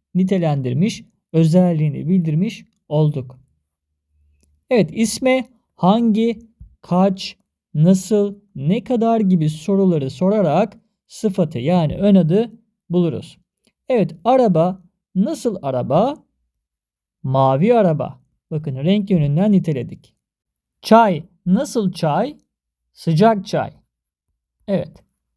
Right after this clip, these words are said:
Sandalye, nasıl sandalye? Kırık sandalye. Kitap,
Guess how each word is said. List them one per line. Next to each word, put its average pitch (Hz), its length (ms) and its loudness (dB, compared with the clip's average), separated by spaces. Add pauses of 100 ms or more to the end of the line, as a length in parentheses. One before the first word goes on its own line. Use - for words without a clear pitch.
(1120)
Sandalye, 196 880 2 (100)
nasıl 240 300 -4
sandalye? 139 880 -4 (480)
Kırık 156 320 -4
sandalye. 190 640 0 (1900)
Kitap, 208 500 2